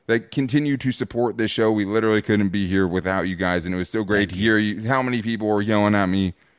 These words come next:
Speaker 1: from the stands was really, really cool. I even signed some things I didn't think I'd ever be asked for a signature in my life, so that was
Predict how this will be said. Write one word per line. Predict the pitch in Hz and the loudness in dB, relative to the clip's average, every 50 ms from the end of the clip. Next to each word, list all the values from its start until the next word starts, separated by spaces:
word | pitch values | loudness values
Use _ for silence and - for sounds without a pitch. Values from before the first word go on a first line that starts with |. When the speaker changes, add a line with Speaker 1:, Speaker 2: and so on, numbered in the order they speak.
| _ _ _ _ | _ _ _ _
Speaker 1:
from | - 135 139 139 131 | 2 2 4 4 2
the | 120 | 0
stands | - - 120 110 104 98 98 | 0 0 0 2 2 2 0
was | 87 95 90 85 | 0 -2 -4 -2
really, | 95 107 104 104 101 101 98 | 0 2 2 4 2 2 0
really | 85 80 95 95 95 92 92 | -2 -2 -2 -2 0 -2 -2
cool. | - - 95 95 | -2 0 0 2
I | 95 98 | 2 2
even | 98 90 90 | 2 0 -2
signed | - - 101 95 101 101 98 - | -2 -2 -2 -2 0 -2 -2 -2
some | 101 92 | -4 -4
things | 85 95 95 92 - | -2 -2 -2 -2 -2
I | 92 | -2
didn't | 90 92 95 80 | -2 -2 -4 -4
think | 98 92 85 | -4 -4 -2
I'd | 92 87 90 | 0 0 0
ever | 90 85 82 | -2 -2 -4
be | 80 90 87 | -6 -6 -6
asked | 85 85 82 - - | -6 -6 -8 -8 -10
for | 87 85 80 | -12 -10 -10
a | 78 | -10
signature | 80 - - 90 82 80 78 73 80 78 | -10 -8 -8 -8 -6 -8 -8 -8 -8 -6
in | 76 78 | -6 -6
my | 76 76 76 | -6 -6 -6
life, | 78 76 78 78 - | -6 -6 -8 -8 -8
so | - 67 | -8 -6
that | 78 85 - - | -4 -4 -4 -4
was | 82 80 76 - | -6 -8 -8 -10